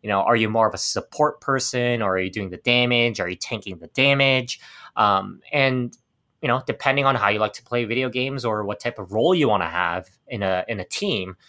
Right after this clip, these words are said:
I think it really caters to the different needs. And in terms of, like, you know, broad appeal, there's two other things I want to,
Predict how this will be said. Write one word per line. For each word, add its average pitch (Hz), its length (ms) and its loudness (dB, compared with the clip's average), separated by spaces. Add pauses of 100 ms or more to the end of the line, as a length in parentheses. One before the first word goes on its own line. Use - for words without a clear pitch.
(160)
I 120 80 4
think 135 160 2
it 113 120 -2
really 117 220 2
caters 104 580 -4
to - 120 -8
the 85 80 -10
different - 440 -10
needs. - 400 -18 (1080)
And 131 480 6 (120)
in 180 120 2
terms 226 260 4
of, 214 100 4
like, 139 240 2 (240)
you 143 80 -2
know, 104 300 2
broad 135 260 8
appeal, 151 440 4
there's 127 180 2
two 156 140 0
other 120 160 2
things 113 240 -2
I 104 80 4
want 101 180 0
to, 98 460 -2